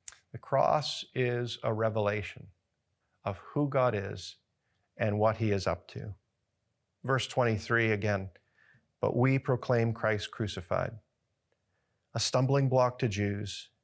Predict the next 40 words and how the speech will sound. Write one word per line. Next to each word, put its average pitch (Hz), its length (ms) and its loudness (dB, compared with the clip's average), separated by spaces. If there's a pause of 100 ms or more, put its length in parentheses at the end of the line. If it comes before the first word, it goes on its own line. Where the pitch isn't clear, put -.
(260)
and 104 140 -4
foolishness 135 600 0
to 135 100 -2
Gentiles, 104 640 0
but - 160 -10
to 113 100 2
those 120 320 2
who 123 80 -2
are 113 140 4
called, 101 440 2
both 104 220 -4
Jews 117 340 -2
and 110 140 -2
Greeks, - 440 -4 (120)
Christ, 135 560 0 (380)
the 107 80 -4
power 127 400 2
of 135 140 -2
God 147 380 2 (1000)
and 117 160 0
the 113 60 2
wisdom 113 480 0
of 92 140 -4
God. 95 440 -6 (640)
For 139 140 -2
God's 127 280 2
foolishness 175 600 4
is 135 140 2
wiser 127 440 4
than 117 140 2
human 143 300 4
wisdom, 131 360 4
and 117 120 2
God's 104 280 2
weakness 151 420 0
is 123 100 -2
stronger 123 380 2
than 113 160 2
human 110 260 0
strength." 95 560 -4